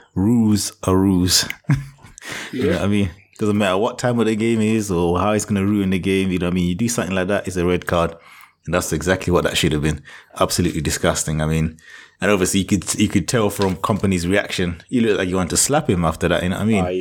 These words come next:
Speaker 3: he, he was not impressed by that.
Speaker 1: You know?
Speaker 3: Not impressed at all.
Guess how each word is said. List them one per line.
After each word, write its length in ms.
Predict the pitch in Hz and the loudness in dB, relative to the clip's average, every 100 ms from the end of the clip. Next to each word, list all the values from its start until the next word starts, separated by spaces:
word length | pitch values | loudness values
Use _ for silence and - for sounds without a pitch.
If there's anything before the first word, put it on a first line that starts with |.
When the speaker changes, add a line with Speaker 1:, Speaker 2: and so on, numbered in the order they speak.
| 92 - | -6 -6
Speaker 3:
he, 100 | 104 | -8
he 240 | - - | -6 -4
was 220 | 104 90 107 | -2 -2 -2
not 160 | 98 | -2
impressed 440 | 90 85 95 82 - | -2 -4 -6 -6 -6
by 120 | 78 | -6
that. 180 | 78 87 | -4 -2
Speaker 1:
You 140 | 85 | 2
know? 140 | 90 98 | 2 4
Speaker 3:
Not 260 | 104 - _ - | 2 0 _ -6
impressed 480 | 95 - 90 - - | -4 0 0 -2 -8
at 240 | - - - | -6 -6 -4
all. 160 | 78 | -4